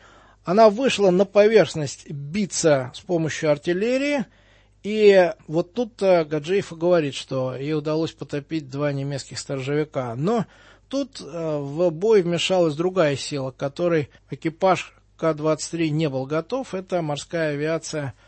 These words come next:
э, немцев. Подводная лодка погружалась, всплывала на поверхность, но по полосе соляра ее очень хорошо было видно,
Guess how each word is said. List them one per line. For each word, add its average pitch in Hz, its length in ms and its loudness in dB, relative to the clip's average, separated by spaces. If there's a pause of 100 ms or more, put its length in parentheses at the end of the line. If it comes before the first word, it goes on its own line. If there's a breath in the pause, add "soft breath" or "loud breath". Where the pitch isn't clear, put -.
(180 soft breath)
э, 139 260 -2
немцев. 143 720 -2 (200 soft breath)
Подводная 180 500 4
лодка 170 340 0
погружалась, 214 720 2
всплывала 165 520 2
на 151 120 -2
поверхность, 214 800 -2
но 180 260 0
по 170 400 0
полосе 156 540 -2
соляра 220 500 0
ее 165 140 -2
очень - 140 -10
хорошо 156 360 -4
было 147 240 -4
видно, 226 540 -6